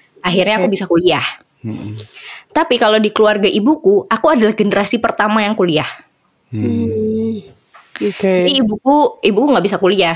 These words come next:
Speaker 1: Ibuku lulusan S M A, bahkan beberapa keluarganya itu mungkin, eh, nggak sekolah,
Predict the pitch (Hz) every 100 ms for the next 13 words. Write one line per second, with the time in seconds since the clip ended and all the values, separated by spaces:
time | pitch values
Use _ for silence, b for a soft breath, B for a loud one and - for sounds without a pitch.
0 | - - 180 165 226 196 185 160 175 160
1 | 156 180 233 B B B 170 190 233 240
2 | 208 190 180 175 175 170 175 156 165 170
3 | 240 233 190 220 240 240 B B B B
4 | - 185 180 190 180 175 165 - - 170
5 | 156